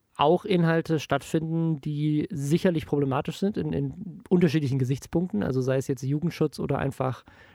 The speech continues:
weil sie die Grenzen des guten Geschmacks überschreiten.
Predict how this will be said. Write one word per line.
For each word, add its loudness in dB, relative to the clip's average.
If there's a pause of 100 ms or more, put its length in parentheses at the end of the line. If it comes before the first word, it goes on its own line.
(160)
weil 0
sie -4
die -4
Grenzen -2
des -2
guten -4
Geschmacks -4 (1080)
überschreiten. 0